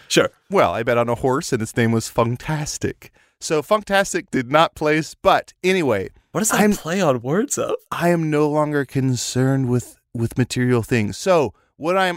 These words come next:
Speaker 2: offering the two of you, the victor of this round of game show, what I'm
Speaker 1: Okay.
Speaker 2: offering is the winner will get a personal poem that I write myself, that I concoct in my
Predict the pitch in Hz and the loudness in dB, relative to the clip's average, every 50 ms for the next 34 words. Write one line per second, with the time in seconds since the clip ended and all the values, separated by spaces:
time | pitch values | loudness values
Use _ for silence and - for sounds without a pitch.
0 | - - 156 175 190 185 - 208 196 185 175 165 - - 180 175 165 135 139 143 | -6 -2 2 2 2 2 0 -2 0 0 -2 -2 -2 0 0 0 0 -2 -2 -2
1 | 139 117 104 127 131 120 120 139 196 240 - - 247 220 196 165 131 131 156 160 | -2 0 4 2 2 2 2 0 0 0 0 0 0 0 0 0 0 0 -2 -2
2 | - - 127 131 127 131 127 131 117 110 - 110 104 101 98 - - 87 87 - | -2 -2 2 2 4 4 2 0 -2 -2 -2 -2 -2 -2 -2 -4 -6 -6 -6 -6
3 | - 104 139 165 180 185 - 143 151 156 - - 151 139 135 - 117 113 101 92 | -4 0 0 2 2 0 0 0 -2 -2 0 0 -2 -2 -2 0 0 0 0 0
4 | 87 90 - - - _ _ _ _ _ _ _ - 135 139 139 139 170 196 220 | -4 -6 -10 -10 -12 _ _ _ _ _ _ _ -4 -2 -2 0 0 0 0 2
5 | 214 214 214 208 190 151 151 165 151 101 - - - - - _ _ _ _ _ | 0 0 2 0 0 0 0 0 0 0 -2 -8 -16 -16 -18 _ _ _ _ _
6 | _ _ _ _ _ _ _ _ - - 123 135 - _ - - - 185 190 190 | _ _ _ _ _ _ _ _ -4 -2 -2 -2 -2 _ -14 -6 0 2 2 2
7 | - - - 185 185 185 180 180 180 _ _ _ _ _ _ - - - - 196 | 2 -2 -2 0 0 0 0 -2 -4 _ _ _ _ _ _ -16 -14 -8 -2 0
8 | 196 180 151 123 104 98 90 90 110 - _ _ _ - 147 - - - 165 165 | 2 2 2 2 0 -2 -6 -6 -8 -12 _ _ _ -6 -4 -4 -2 -2 -2 -2
9 | 160 175 175 175 170 170 - 147 131 131 131 - - - 156 156 151 123 - - | 0 2 4 4 4 2 0 -2 -2 -2 -2 -2 -2 0 2 2 2 0 -2 -4
10 | - 139 135 143 160 - - 156 147 - - 160 165 160 - - 151 143 139 135 | -4 0 2 0 0 0 -4 -10 -8 -2 0 2 2 0 0 -4 -4 0 0 2
11 | 127 | 2